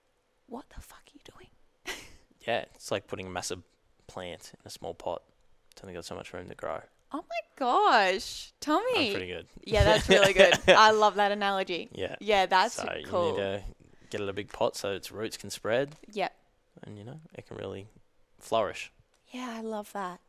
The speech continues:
Speaker 1: Yeah,
Speaker 2: Mm.
Speaker 1: definitely. Yeah. So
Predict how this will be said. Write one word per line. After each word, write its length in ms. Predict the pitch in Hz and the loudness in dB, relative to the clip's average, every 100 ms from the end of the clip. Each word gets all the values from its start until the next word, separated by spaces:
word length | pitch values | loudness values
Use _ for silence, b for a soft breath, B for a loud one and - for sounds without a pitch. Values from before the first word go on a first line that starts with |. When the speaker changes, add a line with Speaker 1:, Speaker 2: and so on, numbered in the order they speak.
| _ | _
Speaker 1:
Yeah, 300 | 214 220 196 185 _ _ 139 | -10 -8 -8 -12 _ _ -8
Speaker 2:
Mm. 40 | |
Speaker 1:
definitely. 640 | 214 208 208 185 - 190 - b b b b b b _ _ 226 | -6 -6 -10 -14 -14 -16 -18 b b b b b b _ _ -16
Yeah. 360 | 190 175 170 190 _ _ _ _ _ - | -14 -12 -14 -20 _ _ _ _ _ -4
So 280 | 269 254 | 0 0